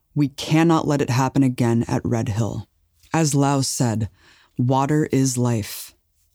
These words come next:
Water is the most sacred substance on earth that sustains all life. How can we trust a government that intentionally dumps its toxic waste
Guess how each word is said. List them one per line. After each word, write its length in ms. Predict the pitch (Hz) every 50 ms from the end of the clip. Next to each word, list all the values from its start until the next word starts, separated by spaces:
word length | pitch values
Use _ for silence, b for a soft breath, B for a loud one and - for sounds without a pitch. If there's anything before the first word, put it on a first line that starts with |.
| _ -
Water 380 | 139 131 139 147 156 160 160
is 140 | 160 151 131
the 60 | 156
most 400 | 139 139 135 139 131 - - -
sacred 600 | - - - - - - 151 151 - 165 156 151
substance 600 | - - - - 143 147 143 - - 147 143 -
on 140 | 135 127 127 - -
earth 380 | 131 127 117 113 - - - _ -
that 160 | 147 135 -
sustains 720 | - - 131 - - - - 151 139 143 139 139 139 127 - - _ _
all 280 | - 131 131 135 127
life. 480 | 123 123 123 120 110 98 - - - - _ _ _ _ _ _ _ _ _ _ _ _ _ _ _ -
How 220 | - 160 170 180
can 160 | 175 170 160
we 80 | 143 135
trust 340 | 123 - 139 123 117 - 131
a 40 |
government 440 | 120 127 120 101 120 113 113 110 117
that 120 | - 120 127
intentionally 720 | 123 117 - - - - 151 151 - - 143 143 147 143
dumps 520 | 127 117 107 - - 123 131 156 139 - - -
its 180 | - - - -
toxic 500 | - - - - 151 151 - - - 151 -
waste 680 | 139 127 127 123 139 165 165 113 - - - - -